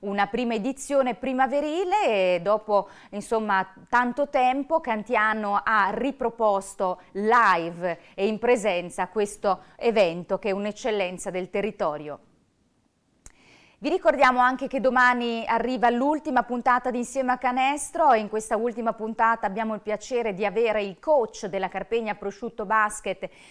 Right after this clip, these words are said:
Luca Banchi, coach molto, molto amato da tutti i tifosi. E allora, carissimi tifosi, seguite questa puntata in diretta alle ventuno e venti, come sempre potete partecipare e commentare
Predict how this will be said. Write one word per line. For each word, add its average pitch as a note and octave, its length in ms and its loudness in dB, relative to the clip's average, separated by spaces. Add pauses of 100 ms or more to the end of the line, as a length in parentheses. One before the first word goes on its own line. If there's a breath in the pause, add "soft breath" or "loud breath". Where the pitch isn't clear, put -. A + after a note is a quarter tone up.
Luca B3 500 2
Banchi, B3 800 0
coach A#3 460 0
molto, A3+ 500 -2
molto A#3 320 -4
amato G#3+ 340 -2
da F#3+ 120 -2
tutti A#3+ 240 -10
i - 20 -10
tifosi. C4+ 600 -4 (280 loud breath)
E G#3 100 -2
allora, A3+ 420 4 (200 loud breath)
carissimi B3 520 0
tifosi, C4+ 460 0
seguite G#3+ 460 -4
questa G#3+ 400 -2 (240 loud breath)
puntata A#3 420 2
in G#3+ 80 -2
diretta A3+ 320 0
alle G3+ 160 0
ventuno G#3+ 320 -4
e A3 40 -2
venti, B3 300 -2
come F#3+ 220 -8
sempre G#3+ 560 0
potete G#3 420 -6
partecipare G3+ 760 -4
e F#3+ 60 -6
commentare G3+ 720 -4